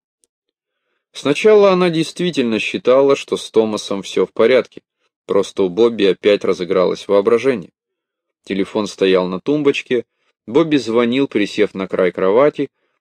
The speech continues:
а Джулия устроилась в кресле рядом с ним. Когда записанный на ленту голос повторил, что связь со Сьелла Виста нарушена из-за неполадок на линии,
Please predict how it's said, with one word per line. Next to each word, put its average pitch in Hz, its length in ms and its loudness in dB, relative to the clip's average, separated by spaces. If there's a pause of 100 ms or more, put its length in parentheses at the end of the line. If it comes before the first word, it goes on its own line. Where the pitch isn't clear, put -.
(100)
а 131 120 -2
Джулия 190 320 4
устроилась 160 540 2
в - 60 -20
кресле 110 480 0
рядом 90 320 0
с - 140 -18
ним. 82 240 -12 (960)
Когда 123 220 2
записанный 143 640 -2
на 123 100 0
ленту 120 380 0
голос 113 340 2
повторил, 101 540 -4
что - 180 -6
связь 104 580 -2
со - 200 -8
Сьелла 101 400 0
Виста 92 400 -6
нарушена 92 720 -6
из-за 92 260 -8
неполадок 92 580 -2
на 98 80 -6
линии, 160 380 -4